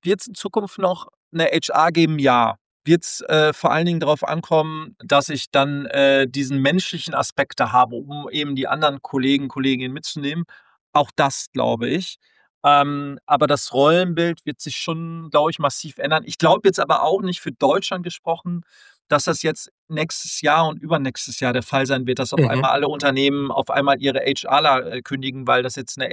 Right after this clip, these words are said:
Speaker 1: A I machen kann. Das glaub ich nicht, weil die Realität, die ich in vielen deutschen Unternehmen noch so vorfinde, ist,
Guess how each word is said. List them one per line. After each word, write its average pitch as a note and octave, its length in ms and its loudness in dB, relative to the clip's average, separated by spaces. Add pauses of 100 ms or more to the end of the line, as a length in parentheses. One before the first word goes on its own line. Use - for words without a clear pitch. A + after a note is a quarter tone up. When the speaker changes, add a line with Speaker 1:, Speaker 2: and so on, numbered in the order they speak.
(160)
Speaker 1:
A C3+ 100 2
I D3+ 60 0
machen A#2 240 -2
kann. A2+ 120 -6
Das A2+ 200 -6
glaub D3 280 4
ich - 140 -8
nicht, F#3+ 300 0 (400)
weil D3 400 2
die D3 160 0
Realität, C#3 720 0
die C#3 200 -10
ich - 220 -10
in C#3+ 240 -8
vielen D#3 280 -4
deutschen C#3 260 2
Unternehmen C#3 400 0
noch C3+ 120 2
so - 120 -8
vorfinde, C3 540 2
ist, B2+ 380 -2